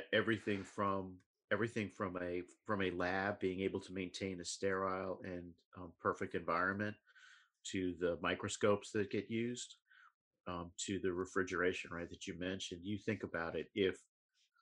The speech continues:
we couldn't refrigerate this stuff, nobody could use it. And it's not just this. Everybody knows somebody who's dependent on a drug that has to be refrigerated. Um, y-, you know, I, I was always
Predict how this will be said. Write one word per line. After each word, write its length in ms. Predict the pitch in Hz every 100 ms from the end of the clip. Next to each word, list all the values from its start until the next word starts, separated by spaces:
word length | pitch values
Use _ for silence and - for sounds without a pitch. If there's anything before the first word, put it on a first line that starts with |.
| _ _ _ _ _
we 180 | - 117
couldn't 240 | 120 156 101
refrigerate 580 | 92 107 104 110 110
this 160 | - 110
stuff, 340 | - 120 120 -
nobody 320 | 98 92 87
could 180 | - 90
use 240 | 104 113
it. 120 | 90 -
And 100 | 110
it's 140 | 120
not 180 | 160 147
just 300 | - 87 -
this. 300 | 147 82 - - - - _ _ -
Everybody 540 | 110 135 151 123 110 101
knows 320 | 104 98 -
somebody 420 | 120 120 113 101
who's 220 | 101 98
dependent 460 | - - 101 98 92
on 160 | 87
a 60 | 90
drug 300 | - 92 87
that 100 | -
has 220 | 87 87
to 100 | -
be 140 | 87 85
refrigerated. 720 | - - 90 90 85 - - - - - - - _ 87
Um, 320 | 85 87 87 _ - _ _ _ _
y-, 80 | 101 -
you 100 | 107
know, 240 | 95 92 - -
I, 40 |
I 40 |
was 160 | 98 95
always 460 | 104 104 101 -